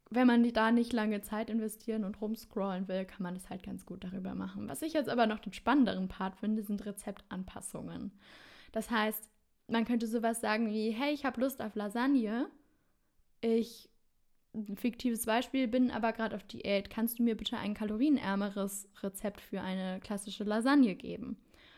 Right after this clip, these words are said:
Wo dann vielleicht bestimmte Produkte einfach substituiert werden, die halt so ein bisschen geringeren Fettanteil oder was auch immer haben. Oder du sagst, „Hey, ich hab mega Lust auf, ähm, bleiben wir bei Lasagne, bin aber Vegetarierin.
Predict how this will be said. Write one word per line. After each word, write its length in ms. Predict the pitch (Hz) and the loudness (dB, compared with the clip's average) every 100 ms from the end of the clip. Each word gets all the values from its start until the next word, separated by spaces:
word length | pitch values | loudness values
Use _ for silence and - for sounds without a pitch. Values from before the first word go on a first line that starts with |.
| - | -6
Wo 100 | 214 | -2
dann 220 | 196 196 | 0 -2
vielleicht 400 | 190 190 185 190 | -4 -4 -4 -4
bestimmte 760 | - 185 202 190 190 185 185 185 - | -8 -8 -6 -6 -4 -4 -4 -6 -10
Produkte 320 | 196 190 185 | -10 -8 -8
einfach 180 | 180 185 | -8 -8
substituiert 640 | 190 - 180 - 214 196 | -10 -14 -14 -6 -6 -4
werden, 300 | 202 196 190 190 | -6 -6 -6 -6
die 120 | 185 | -6
halt 200 | 180 185 | -8 -10
so 80 | - | -12
ein 40 | |
bisschen 380 | 196 - 190 185 | -12 -10 -8 -8
geringeren 480 | 185 190 185 185 185 | -6 -6 -6 -6 -8
Fettanteil 680 | - 190 196 185 196 185 | -8 -6 -8 -8 -6 -6
oder 200 | 180 180 | -6 -8
was 160 | 180 185 | -10 -14
auch 100 | - | -10
immer 260 | 214 202 196 | -4 -2 -2
haben. 280 | 180 175 190 - - - 262 | -6 -8 -12 -16 -20 -20 -8
Oder 220 | 233 220 214 | -2 0 2
du 120 | 214 | 0
sagst, 460 | 208 202 202 - | 2 0 -2 -8
„Hey, 160 | 254 262 | -2 0
ich 140 | 247 | 0
hab 140 | 220 233 | -4 -4
mega 260 | 226 226 | -2 -2
Lust 340 | 214 214 - - | -2 -4 -6 -10
auf, 380 | 196 196 196 202 202 | -6 -4 -4 -6 -6
ähm, 480 | 190 185 180 190 185 - | -4 -4 -4 -6 -8 -6
bleiben 240 | 208 208 196 | -2 0 0
wir 100 | 185 | 0
bei 180 | 185 185 - - | -4 -6 -10 -8
Lasagne, 640 | 202 190 196 262 220 190 339 - | -4 0 2 4 4 0 -4 -6
bin 240 | 226 262 254 | 2 4 6
aber 560 | 247 233 233 233 233 | 2 2 4 4 4
Vegetarierin. 920 | 247 262 - 359 294 196 185 175 175 | 0 -2 2 2 2 -2 -4 -8 -8